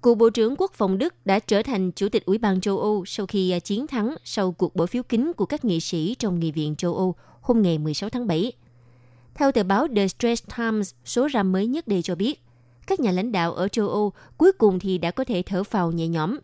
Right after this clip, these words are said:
sau khi sự lựa chọn của họ cho vị trí lãnh đạo cơ quan hành pháp của Liên minh châu Âu là bà Ursula von der Leyen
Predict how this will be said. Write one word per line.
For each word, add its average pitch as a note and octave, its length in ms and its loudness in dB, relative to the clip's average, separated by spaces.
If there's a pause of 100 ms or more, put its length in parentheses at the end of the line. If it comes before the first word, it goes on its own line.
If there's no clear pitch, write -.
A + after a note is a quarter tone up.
(320)
sau D#4 160 0
khi D4 180 2
sự G#3 160 0
lựa F#3+ 140 2
chọn F3 260 0
của G#3+ 120 -2
họ E3+ 320 0 (100)
cho F#3 160 -2
vị D#3 120 -6
trí G3 140 -4
lãnh A3+ 260 -2
đạo D3+ 220 0
cơ F#3 160 -2
quan F3 220 -2
hành D#3+ 200 -4
pháp - 280 -6
của G3 100 4
Liên G3+ 120 2
minh F#3 100 2
châu F3+ 180 -2
Âu G3 220 0 (400)
là G3+ 300 4
bà F#3 300 2 (180)
Ursula G3+ 640 0
von F#3 440 0
der F3+ 240 0
Leyen F3+ 400 0